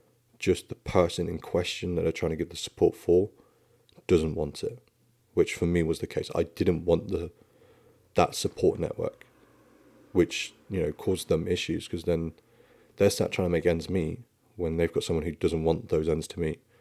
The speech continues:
And I was doing everything to make sure that those ends didn't meet. Looking back now, it's something that I potentially should have done, but I know that I wasn't ready to, so I'm not, I'm not sat there resenting it. I'm not sat there,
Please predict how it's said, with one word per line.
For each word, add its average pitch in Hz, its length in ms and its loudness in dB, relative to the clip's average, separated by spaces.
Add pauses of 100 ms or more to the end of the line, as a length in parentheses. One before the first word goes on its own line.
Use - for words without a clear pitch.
(120)
And - 80 2
I 87 40 6
was 85 80 4
doing 87 160 4
everything 80 340 2
to - 120 -8
make 85 140 -2
sure 87 160 0
that 87 60 0
those 85 200 0
ends 78 160 -2
didn't 85 200 -6
meet. 87 200 -10 (2250)
Looking 98 360 2
back 87 200 4
now, 90 280 6
it's 98 100 4
something 87 240 0
that 85 100 0
I 85 40 0
potentially - 460 -4
should - 240 -2
have - 180 -6
done, 98 340 4
but - 120 -10
I 90 100 2
know 87 260 4
that 87 120 2
I 87 40 -2
wasn't 85 260 0
ready 85 200 2
to, - 200 -8
so - 160 -4
I'm 87 80 -2
not, 87 140 0 (300)
I'm 92 160 0
not - 160 0
sat - 220 0
there 90 100 2
resenting 78 540 0
it. - 100 -12
I'm 90 80 -2
not 90 120 -2
sat - 200 0
there, 92 160 0